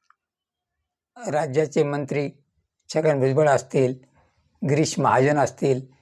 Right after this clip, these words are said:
शिक्षण मंत्री दीपक केसरकर असतील, तसेच विरोधी पक्षनेते विजय वडेट्टीवार असतील,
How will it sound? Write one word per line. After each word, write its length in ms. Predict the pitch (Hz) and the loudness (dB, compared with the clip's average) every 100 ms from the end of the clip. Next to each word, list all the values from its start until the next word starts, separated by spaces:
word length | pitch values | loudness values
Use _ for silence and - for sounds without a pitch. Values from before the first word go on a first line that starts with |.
| _ _ _ | _ _ _
शिक्षण 360 | - - - 147 | -12 -6 0 2
मंत्री 300 | 139 135 135 | 2 0 0
दीपक 220 | 131 143 135 | 0 -4 -2
केसरकर 460 | 131 - 226 156 165 | -2 0 -2 0 2
असतील, 460 | 135 - - 120 123 _ _ _ _ _ - | 2 0 -4 -4 -8 _ _ _ _ _ 0
तसेच 260 | 160 180 147 | 2 2 0
विरोधी 380 | 135 185 196 | 0 2 2
पक्षनेते 800 | 190 202 - 170 151 160 123 - _ _ _ - | 2 0 0 -4 -2 -2 -2 -4 _ _ _ -10
विजय 260 | 143 160 156 | 0 2 4
वडेट्टीवार 580 | 117 143 151 170 156 | 2 0 2 4 4
असतील, 460 | 127 101 - 123 110 | 4 -2 -8 -10 -10